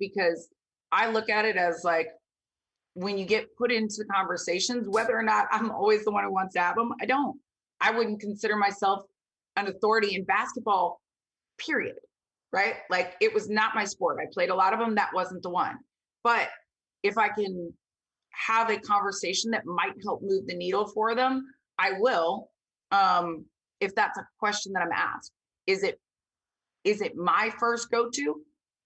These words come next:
No, 'cause it's, it's not my sport. But if we're gonna be in these conversations, then you're gonna be in a position where people are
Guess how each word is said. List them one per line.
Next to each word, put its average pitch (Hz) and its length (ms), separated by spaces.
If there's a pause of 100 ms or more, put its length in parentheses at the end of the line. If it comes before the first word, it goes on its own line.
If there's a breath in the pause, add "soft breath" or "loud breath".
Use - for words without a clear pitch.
No, 415 220
'cause 202 180
it's, - 280
it's 208 200
not 220 200
my 190 320
sport. - 520 (460)
But 214 260 (680)
if 196 200
we're 196 160
gonna 240 180
be 233 140
in 202 100
these 190 180
conversations, 180 840
then 180 120
you're 170 120
gonna 185 200
be 185 100
in 175 100
a 175 40
position 196 480
where - 180
people 190 240
are 180 80